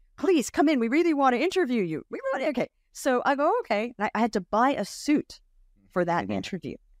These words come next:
Speaker 1: Like, go to this cheap place <laughs> called Strawberry, <laughs> which has cheap suits. And I buy a suit 'cause I was broke as heck. I, when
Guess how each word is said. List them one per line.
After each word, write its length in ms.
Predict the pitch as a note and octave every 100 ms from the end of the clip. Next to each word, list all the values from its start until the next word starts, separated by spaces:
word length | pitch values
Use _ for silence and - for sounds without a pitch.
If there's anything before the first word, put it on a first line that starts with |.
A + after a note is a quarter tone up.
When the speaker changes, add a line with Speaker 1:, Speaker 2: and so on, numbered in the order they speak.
| _ - _
Speaker 1:
Like, 200 | G3+ F#3
go 180 | E3 B3
to 80 | D4
this 280 | B3 - -
cheap 280 | - C#4+ -
place 440 | - G#3+ F#3 - -
<laughs> 40 |
called 200 | B3+ F3+
Strawberry, 640 | - - G#3+ G#3+ D#3+ D#3+ -
<laughs> 180 | A3+ D4+
which 180 | G3+ -
has 180 | G#3 -
cheap 340 | - A3+ -
suits. 260 | - F3+ - _ _ _ _ - G4+ -
And 100 | D#4
I 80 | D#4
buy 260 | D4 F#4+
a 100 | D#4
suit 320 | - - C4+ -
'cause 100 | A#4 A4+
I 20 |
was 120 | D#4+
broke 440 | G#3 B3 G#4+ A4+ B3+
as 140 | G#3
heck. 360 | - F4 - _ _ _ _
I, 80 | G3
when 160 | A4